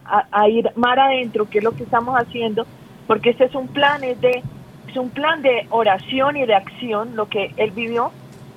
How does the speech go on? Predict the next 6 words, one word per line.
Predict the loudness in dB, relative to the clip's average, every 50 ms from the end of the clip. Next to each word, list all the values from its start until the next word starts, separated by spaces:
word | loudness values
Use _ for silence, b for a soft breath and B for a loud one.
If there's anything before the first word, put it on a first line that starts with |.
| -20 -18 -6 0
es | 2 2 2 2 -2 -12 -20 -20 -20 -20 -20 -20 -10 -2
revisar | 2 2 2 2 0 -6 -4 -2 -2 -2 -2 -4
cómo | -10 -10 -10 -10
están | -12 -6 -4 -4 -2 -2
las | -2 -2
redes, | -2 0 0 0 0 0 -2 -6